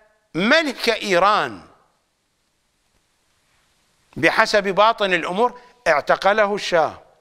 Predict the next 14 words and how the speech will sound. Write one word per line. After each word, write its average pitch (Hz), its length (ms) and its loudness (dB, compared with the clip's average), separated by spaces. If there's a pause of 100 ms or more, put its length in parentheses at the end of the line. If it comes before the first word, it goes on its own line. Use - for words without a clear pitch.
(560)
وألقى 175 600 0
به 175 460 -6 (1900)
في - 80 -2
الحبس، 233 520 0 (760)
واعتقل 214 800 0 (440)
نعمة 190 380 0
الله 196 280 2
نصيري 175 680 -4
الذي 135 300 -4
كان 175 400 2 (240)
رئيسا 185 440 0
للسافاك، 180 640 0 (340)
واعتقل 277 480 2
الكثيرين 214 960 0